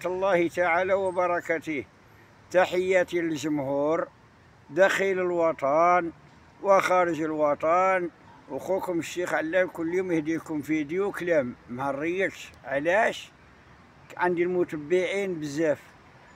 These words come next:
عندي الناس المحبين بزاف، عندي الجمهور ديالي بزاف كيراعيو الفيديو جديد. ديما كيقولوا لي: "الشيخ علام انت كتقول الجديد، علاش متبعينك؟" داخل الوطن وخارج الوطن.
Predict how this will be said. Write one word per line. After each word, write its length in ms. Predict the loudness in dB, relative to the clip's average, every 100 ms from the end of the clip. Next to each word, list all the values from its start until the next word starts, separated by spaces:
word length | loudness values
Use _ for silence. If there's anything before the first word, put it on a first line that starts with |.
| -14 -2
عندي 320 | 0 2 2
الناس 300 | 2 0 0
المحبين 760 | -2 -2 0 -2 -2 -2 -2 -4
بزاف، 440 | -8 -2 -2 -2 -4 -20 -20 -20 -10 -2
عندي 300 | -2 2 0
الجمهور 500 | 0 -2 2 2 2
ديالي 380 | 0 0 2
بزاف 440 | 0 -2 -4 -4 -2
كيراعيو 720 | -2 0 0 2 0 0 -4 -16 -20 -20 -20 -20 -20 -18 -18 -18 -8 -6
الفيديو 580 | -2 4 4 4 -4
جديد. 440 | -4 -4 0 0 0 -12 -20 -20 -20 -8
ديما 260 | -4 -2 -2
كيقولوا 540 | -2 -2 -2 -2 -2
لي: 120 | -2
"الشيخ 300 | -4 -4 -4
علام 260 | -2 -2 -4
انت 140 | -4
كتقول 460 | -4 -2 -4 -2 -2
الجديد، 560 | -2 -2 -2 -2 -2 -2
علاش 280 | -2 -4
متبعينك؟" 640 | -10 -10 -10 -6 -6 -6 -8 -14 -18 -20 -18 -20 -18 -20 -20 -20 -20 -18 -18 -18 -18 -18 -18 -16 2
داخل 280 | 4 4 4
الوطن 640 | 4 4 2 4 4 4
وخارج 500 | 4 4 4 2 0
الوطن. 520 | 0 0 2 0 -2